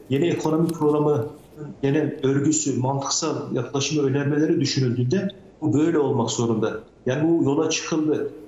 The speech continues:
Liralaşma stratejisi devam edecek ve göstergeler izlenecek, enflasyonla ilişkili kalıcı bir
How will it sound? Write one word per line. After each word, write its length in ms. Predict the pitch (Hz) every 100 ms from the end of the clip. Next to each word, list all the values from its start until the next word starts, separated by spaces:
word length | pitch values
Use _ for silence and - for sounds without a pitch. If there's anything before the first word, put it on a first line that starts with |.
| -
Liralaşma 440 | 135 143 139 165
stratejisi 540 | - - 147 151 156 127
devam 300 | 127 147 160
edecek 420 | 147 135 180 - - -
ve 220 | 180 180 - - - -
göstergeler 840 | 135 139 160 156 170 156 - - - - - - - -
izlenecek, 600 | - 160 160 156 175 147
enflasyonla 600 | 139 156 156 - 165 151
ilişkili 340 | 135 - 151
kalıcı 440 | - 147 151 165 151
bir 240 | 127